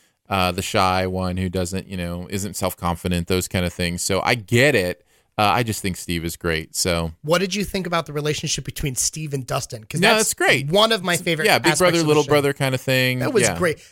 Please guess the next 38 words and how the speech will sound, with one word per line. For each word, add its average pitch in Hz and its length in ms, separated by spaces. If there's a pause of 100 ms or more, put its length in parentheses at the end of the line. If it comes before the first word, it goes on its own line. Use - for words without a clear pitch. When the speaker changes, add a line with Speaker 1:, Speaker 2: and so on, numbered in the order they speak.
(140)
Speaker 2:
Dustin 214 380
was 202 120
the 160 100
last 147 500
person 160 320
I 139 140 (100)
ever 160 320
saw 147 400
teaming 143 400
up 127 140
with 120 100
Steve. - 500
Speaker 1:
He's - 100
telling 131 240
him 123 100
about 120 160
his 113 100
hair 110 180
product 110 540
and 110 80
stuff. 110 300
Speaker 2:
That 233 200
scene 269 360
was 254 180
fantastic. 220 1120
Speaker 1:
Yeah. 156 60
Speaker 2:
When 175 100
they're 180 140
on 190 100
the 185 80
railroad 185 380
tracks, 185 180
the 147 140
Stand 160 240
By 160 100
Me 156 160
scene, 175 300
Speaker 1:
Mm-hmm. 120 280